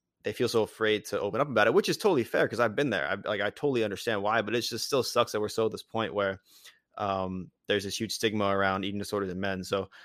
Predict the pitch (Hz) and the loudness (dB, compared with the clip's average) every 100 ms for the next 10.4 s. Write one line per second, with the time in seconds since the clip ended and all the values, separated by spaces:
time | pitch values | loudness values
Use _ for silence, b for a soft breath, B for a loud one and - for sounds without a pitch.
0 | B _ - 107 98 98 95 - _ _ | B _ -6 -2 -2 -4 -6 -10 _ _
1 | _ _ _ _ - - 160 185 170 156 | _ _ _ _ 0 8 10 12 12 12
2 | 143 117 117 117 110 82 104 104 87 101 | 12 12 8 8 6 4 0 0 0 2
3 | 71 101 120 - 113 110 110 104 113 104 | 0 2 0 2 0 0 -2 -4 -6 -6
4 | 107 - 101 98 b b b b _ _ | -6 -2 -4 -4 b b b b _ _
5 | _ - 120 104 107 110 98 113 110 110 | _ 0 2 4 6 4 4 -2 0 -4
6 | 104 113 104 104 107 101 - 98 107 98 | 0 0 0 -2 -4 -6 0 2 2 0
7 | 101 117 127 117 117 107 113 107 95 - | -2 0 0 -2 -4 -2 0 0 0 -6
8 | - _ _ _ _ 120 196 107 143 156 | -8 _ _ _ _ -2 0 2 2 2
9 | 147 151 143 - _ 107 139 147 - 120 | 4 6 4 0 _ 0 2 2 0 0
10 | 117 131 143 143 | 2 4 6 4